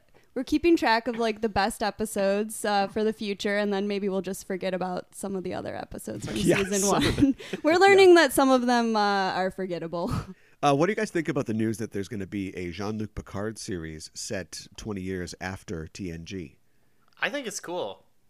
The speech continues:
Speaker 3: I, I don't know what you think,
Speaker 1: Who's
Speaker 3: but
Speaker 1: gonna be mad at that?
Speaker 3: Yeah. I feel like I tr-,
Speaker 2: <laughs>
Speaker 3: I feel like I trust it to be good. So.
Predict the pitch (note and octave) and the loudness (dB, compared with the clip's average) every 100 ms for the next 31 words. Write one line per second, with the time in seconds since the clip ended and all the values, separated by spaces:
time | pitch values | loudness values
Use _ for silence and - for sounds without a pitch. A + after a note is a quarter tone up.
0 | _ _ _ _ - - - C3+ - D3 | _ _ _ _ -20 -20 -10 -8 -6 -6
1 | C#3+ D3 C#3 B2 A2+ B2+ - D4+ E4 E4+ | -6 -6 -6 -8 -10 -12 -4 4 4 6
2 | F#4 F#4 F4 E4 A#3+ B3+ C#4 B3 G3+ B3+ | 4 6 6 4 2 -2 -4 -6 -6 -4
3 | E3+ D#3 C3 C3+ A#2 G2+ - _ - D3 | -6 -6 -4 -2 -2 -4 -8 _ -6 -6
4 | - G3 F3+ F3+ - D3 E3+ D#3 F#3+ E3+ | -4 -2 0 0 0 0 0 0 0 -2
5 | - F#3+ D#3+ A#2 - B2 - A2 - G#2 | -2 -6 -4 -6 -6 -8 -10 -16 -18 -16
6 | G2+ F#2+ G2 F#2 F2+ _ _ _ - G#2+ | -16 -12 -10 -10 -16 _ _ _ -14 -12
7 | F#2+ | -12